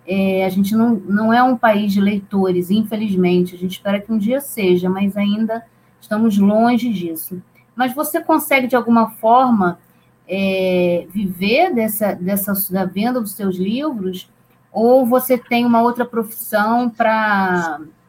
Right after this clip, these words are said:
paralela à escritora pra, pra sobreviver, é, é, profissionalmente?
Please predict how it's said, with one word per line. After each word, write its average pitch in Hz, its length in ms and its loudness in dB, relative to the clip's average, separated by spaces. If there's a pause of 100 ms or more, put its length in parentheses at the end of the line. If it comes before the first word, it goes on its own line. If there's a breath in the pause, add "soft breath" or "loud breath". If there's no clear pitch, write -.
(240)
paralela 214 480 2
à 226 40 2
escritora 214 640 -6
pra, 226 280 -4
pra 214 280 -6
sobreviver, 214 880 -4 (300)
é, 170 720 -8 (560)
é, 170 800 -8
profissionalmente? 190 880 0